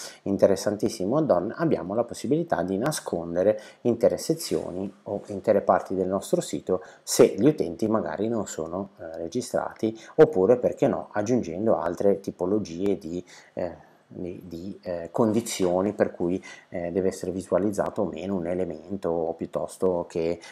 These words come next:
una sezione intera. Stesso discorso è valido anche per le date, quindi non lo so, magari abbiamo un lancio, abbiamo un lancio di un prodotto,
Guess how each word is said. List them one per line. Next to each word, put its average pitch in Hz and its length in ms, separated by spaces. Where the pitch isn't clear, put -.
una 90 240
sezione 87 540
intera. - 420
Stesso 104 400
discorso 98 520
è - 40
valido 92 300
anche 87 200
per 87 200
le 104 120
date, 127 320
quindi 95 260
non 87 140
lo 85 60
so, - 180
magari 90 320
abbiamo 90 320
un 85 120
lancio, 95 420
abbiamo 90 260
un 90 60
lancio 87 280
di 87 80
un 90 100
prodotto, 107 520